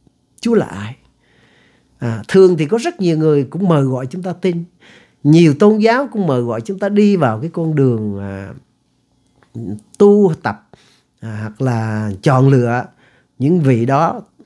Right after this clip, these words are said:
để mà thờ phượng, để mà tôn vinh, để mà cầu nguyện, à, để mà đi theo cái,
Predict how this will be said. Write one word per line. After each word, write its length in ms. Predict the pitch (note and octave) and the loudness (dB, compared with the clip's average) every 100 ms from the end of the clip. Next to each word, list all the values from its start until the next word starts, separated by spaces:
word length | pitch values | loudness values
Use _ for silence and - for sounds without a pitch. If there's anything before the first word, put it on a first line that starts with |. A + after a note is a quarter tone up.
| _ | _
để 220 | F2 A2 | -12 -6
mà 440 | D3 A#2+ G#2+ F2 D#2+ | -4 -4 -4 -8 -10
thờ 220 | - D3 A2 | -2 0 0
phượng, 540 | - A#2 G2 G2+ F3 | -4 -4 -4 -8 -10
để 160 | A#2+ C3 | -6 -2
mà 180 | C3+ G#2+ | -2 0
tôn 260 | F3+ F#3 | 2 4
vinh, 300 | F3+ G3+ G#3 G#3 - - _ | 4 2 2 -4 -14 -20 _
để 140 | A#2+ | -2
mà 140 | C3+ A2 | -2 -2
cầu 200 | C#3 B2+ | 0 -2
nguyện, 440 | A2 A2+ G#2+ A2 D#3+ - - - | -2 -4 -4 -6 -10 -18 -20 -10
à, 180 | A2 | -8
để 240 | A2+ B2 D3+ | -4 -2 0
mà 260 | D#3 A#2 | 0 0
đi 160 | A#2+ F3 | 2 2
theo 340 | F3+ F#3+ F#3+ | 2 2 2
cái, 360 | F3+ G#3 A3+ A3+ | 2 0 0 -4